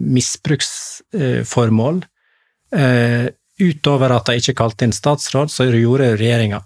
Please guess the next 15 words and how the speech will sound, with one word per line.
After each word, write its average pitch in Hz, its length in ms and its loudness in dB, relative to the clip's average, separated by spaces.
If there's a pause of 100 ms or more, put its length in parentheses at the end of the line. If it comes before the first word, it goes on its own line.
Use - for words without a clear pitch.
(120)
alt 113 260 -2
riktig. 160 460 -2
Den 131 160 2
stilte 120 400 -2
seg 101 280 -2
bak 143 280 -2
beslutningen 123 640 0 (100)
til 120 320 -2
Helsedirektoratet, 127 880 -2 (320)
som, 120 320 0
som 120 160 0
gjorde 120 300 2
det 120 100 -4
formelle 117 320 2
vedtaket. 120 640 0